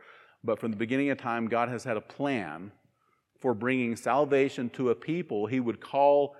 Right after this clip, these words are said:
His own, and in His glorious providence, in His glorious providence, He has been executing that providential plan perfectly and precisely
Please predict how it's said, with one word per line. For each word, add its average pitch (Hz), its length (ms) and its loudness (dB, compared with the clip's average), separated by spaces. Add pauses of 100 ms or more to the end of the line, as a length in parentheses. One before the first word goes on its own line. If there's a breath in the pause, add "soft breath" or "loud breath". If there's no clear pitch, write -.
His 113 260 -2
own, 120 640 -4 (460 soft breath)
and 120 180 -2
in 139 140 0
His 117 240 -2
glorious 147 960 4 (960)
providence, 104 960 0 (840)
in 113 100 -8
His 98 160 -6
glorious 139 720 4
providence, 107 720 2 (380 soft breath)
He 135 180 0
has 123 140 2
been 117 180 -4 (120)
executing 123 720 -4
that - 240 -2
providential 131 580 -2
plan 113 480 -6
perfectly 156 800 -6 (920)
and 117 260 -4
precisely 107 960 -4